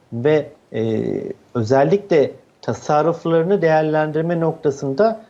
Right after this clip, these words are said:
bazı, e, sektörlerde farklı bir konjonktür oluşturdu. İşte turizm tarafında,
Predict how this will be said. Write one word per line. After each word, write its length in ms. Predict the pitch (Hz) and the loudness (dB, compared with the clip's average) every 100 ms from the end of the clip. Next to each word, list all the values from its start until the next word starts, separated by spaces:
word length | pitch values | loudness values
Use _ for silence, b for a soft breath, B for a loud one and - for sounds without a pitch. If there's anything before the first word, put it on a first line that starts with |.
| _ | _
bazı, 600 | 117 147 202 196 170 120 - _ _ | -2 0 2 0 0 0 -4 _ _
e, 320 | - 107 104 101 | -8 -6 -4 -4
sektörlerde 1000 | - 190 196 160 131 123 127 247 277 269 _ | 0 0 0 2 2 2 0 -2 -4 -8 _
farklı 440 | - 160 160 247 | -2 -2 -2 -4
bir 220 | 202 202 202 | 2 2 2
konjonktür 600 | 160 165 160 175 175 202 | -4 -4 -4 -6 -2 -2
oluşturdu. 440 | 143 117 - 98 | 0 -4 -8 -10
İşte 280 | 110 - 139 | -8 -6 -4
turizm 400 | 175 180 190 190 | -2 0 2 0
tarafında, 800 | 175 175 170 175 175 180 180 180 | 0 0 0 -2 2 4 4 2